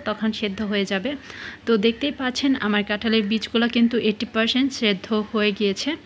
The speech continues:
তো এখন আমি একটা জালের মধ্যে ঢেলে নিচ্ছি এবং এর মধ্যে আমি ঠান্ডা পানি দিয়ে ধুয়ে নিব।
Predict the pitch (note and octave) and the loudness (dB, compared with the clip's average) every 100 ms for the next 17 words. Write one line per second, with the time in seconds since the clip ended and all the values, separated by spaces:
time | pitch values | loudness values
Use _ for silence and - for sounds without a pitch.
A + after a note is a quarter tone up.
0 | - - - - C4 A#3 A#3+ B3 B3+ B3+ | -16 -16 -16 -4 2 4 6 4 4 2
1 | B3+ B3 A3 A3+ A#3+ A#3 G#3 B3 D4 - | 0 2 4 4 6 4 2 0 -4 -6
2 | - - G#3 A3 G#3+ A#3+ A#3 - B3+ G3 | -16 -6 0 2 4 4 2 0 0 0
3 | G3 F#3+ G3+ G3 G3+ G3 A#3+ G#3+ G3+ A3 | 0 0 2 2 2 0 -2 -2 0 0
4 | C4+ - G#3 G3 G#3+ G3+ G3+ G3+ G#3+ A#3+ | -2 -4 0 0 0 0 0 0 0 -2
5 | G3+ A3 G#3 G#3 | 0 0 2 0